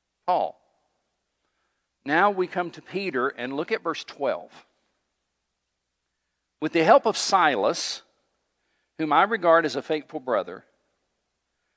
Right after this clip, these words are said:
I have written to you briefly, encouraging you and testifying that this is the true gra-, grace of God. Stand fast in it."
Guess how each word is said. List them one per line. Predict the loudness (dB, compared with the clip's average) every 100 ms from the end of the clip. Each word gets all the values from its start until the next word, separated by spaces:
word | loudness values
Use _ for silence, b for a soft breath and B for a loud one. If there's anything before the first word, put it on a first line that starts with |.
| -4
I | -2
have | 2 2 2
written | -4 -2
to | -6
you | -6 -6
briefly, | -2 -2 -2 -8 -8
encouraging | -6 -4 -4 -6 -10
you | -8 -8 -10
and | -4
testifying | -4 -4 -6 -4 -4
that | -8 -8
this | -8 -8
is | -10 -12
the | -14
true | -12 -10 -6
gra-, | -6 -8 _
grace | -8 -8 -10
of | -10
God. | -8 -8 -10
Stand | -12 -12 -10
fast | -8 -10 -10 -18
in | -20 -20
it." | -20